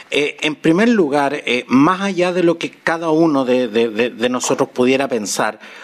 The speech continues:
ustedes son los profesionales de la salud, usted-, ustedes son las personas que tienen el, el conocimiento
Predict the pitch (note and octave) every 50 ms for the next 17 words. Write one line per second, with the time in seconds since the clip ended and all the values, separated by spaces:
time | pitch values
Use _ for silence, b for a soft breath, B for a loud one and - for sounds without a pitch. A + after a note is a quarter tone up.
0 | B B B - A3+ - - A#3 A#3+ A#3+ B3 A#3 - - G#3+ A3 A3 G#3 - -
1 | F#3+ E3+ - E3 - - D3 C#3 D3 E3 E3 E3 F3 E3 E3 E3 D3+ D#3+ D#3 D3+
2 | C#3+ - - A2+ G2+ A#2+ D3 D3 B2+ A2+ - - D#3+ D#3+ D#3+ - C#3+ - - -
3 | F3+ F3+ F3+ F3 - - F#3 F3+ F3+ E3+ - - E3 - - - E3 E3 - -
4 | - D#3+ - - - - F3 F#3 A3 A3 F3+ C#3+ B2+ B2+ C3 - - B2 B2+ C3+
5 | C3+ - C#3+ D#3 D3 - - D3+ D3 C#3+ - - C3 C#3 E3 F3 D#3+ C3 - -
6 | D#3 C#3+